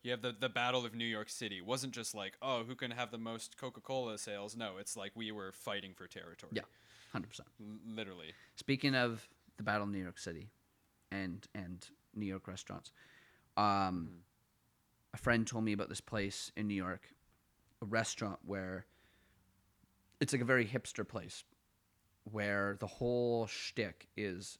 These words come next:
Speaker 2: you're supposed to be quiet.
Speaker 1: Oh, like one of those deaf restaurants?
Speaker 2: Not fully quiet. You're not silent, but you're supposed to whisper. And you don't, you don't
Speaker 1: Okay.
Speaker 2: raise your voice, and if you do, apparently the bartenders shush, and it's very dimly lit. And, s-,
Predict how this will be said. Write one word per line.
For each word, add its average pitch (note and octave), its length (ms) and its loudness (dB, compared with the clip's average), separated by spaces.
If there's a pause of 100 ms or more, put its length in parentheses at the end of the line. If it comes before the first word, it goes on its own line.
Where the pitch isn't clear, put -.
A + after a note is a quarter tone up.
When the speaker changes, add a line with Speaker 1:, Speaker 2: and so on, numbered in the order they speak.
Speaker 2:
you're A2 100 -4
supposed - 220 -6
to - 40 -14
be - 60 -12
quiet. - 340 -2 (1800)
Speaker 1:
Oh, C3+ 140 4
like A#2 140 -2
one A2+ 100 -2
of A2 60 -2
those G#2 120 -6
deaf G2+ 220 -6
restaurants? D3+ 560 -6 (420)
Speaker 2:
Not D3 320 8
fully E3+ 320 2
quiet. G2+ 320 2 (280)
You're B2+ 220 -2
not B2+ 300 2
silent, A2 560 2
but - 160 0 (240)
you're A#2 120 0
supposed - 280 0
to A2+ 40 0
whisper. G2+ 460 -4 (240)
And D#2+ 80 -8
you G2 120 -4
don't, G#2+ 160 -4 (500)
you A#2+ 80 -2
don't A2+ 100 2
Speaker 1:
Okay. G2+ 80 -2
Speaker 2:
raise A#2+ 160 6
your A#2 80 0
voice, A2+ 360 4
and A2+ 100 0
if - 140 -4
you A2+ 60 0
do, A#2 180 4
apparently A2 300 0
the G#2+ 80 -2
bartenders G#2 460 2
shush, - 520 0 (640)
and G2+ 400 4
it's G2 120 -6
very A2 140 0
dimly G2+ 400 0
lit. F#2 340 0
And, G2 160 -4
s-, - 120 -10